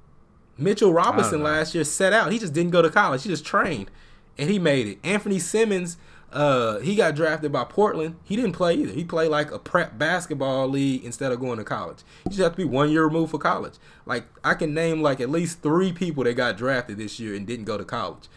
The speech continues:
Speaker 1: So it's a new trend starting. I don't think you have to be in the league. And he has enough publicity where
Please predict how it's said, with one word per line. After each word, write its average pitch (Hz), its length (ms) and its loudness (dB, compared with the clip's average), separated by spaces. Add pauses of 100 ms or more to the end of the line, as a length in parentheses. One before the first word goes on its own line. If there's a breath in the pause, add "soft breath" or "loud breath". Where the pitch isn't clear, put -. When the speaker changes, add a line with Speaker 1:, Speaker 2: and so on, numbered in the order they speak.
(180 soft breath)
Speaker 1:
So 139 160 -4
it's 147 80 0
a 151 80 2
new 175 220 2
trend 170 400 -2
starting. 131 420 -4
I 135 80 -4
don't 156 160 -4
think 156 180 -4
you 127 120 0
have 139 320 -4
to 113 80 -8
be 123 160 0
in 123 240 -6
the 104 80 -6
league. 113 260 -4
And 110 100 -4
he 170 80 0
has 165 160 2
enough 131 240 -2
publicity 147 600 -4 (320 loud breath)
where 117 420 2